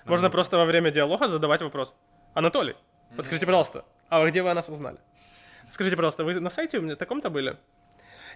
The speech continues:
Speaker 1: И всё. И, как показывает, то всё равно трафик откуда-то идёт в б-, в большем количестве. И просто это можно вшить, опять же, в скрипт, э,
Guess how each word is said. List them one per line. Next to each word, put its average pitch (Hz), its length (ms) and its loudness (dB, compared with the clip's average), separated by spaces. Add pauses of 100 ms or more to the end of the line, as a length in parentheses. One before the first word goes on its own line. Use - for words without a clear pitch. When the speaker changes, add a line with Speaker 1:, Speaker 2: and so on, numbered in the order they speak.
(100)
Speaker 1:
И 226 220 0
всё. 269 340 0
И, 202 540 2 (260)
как 226 160 0
показывает, 214 460 4
то 208 60 -6
всё - 100 0
равно 269 240 6
трафик 214 340 6
откуда-то 196 480 2
идёт 180 180 4
в 147 60 -10
б-, 160 140 -2
в 147 100 -8
большем 185 320 0
количестве. 160 500 -2
И - 40 -8
просто 247 280 -2
это 180 140 0
можно 190 220 2
вшить, 190 260 -4
опять 165 200 0
же, 147 100 -2
в - 40 -6
скрипт, 185 400 -4
э, 143 300 2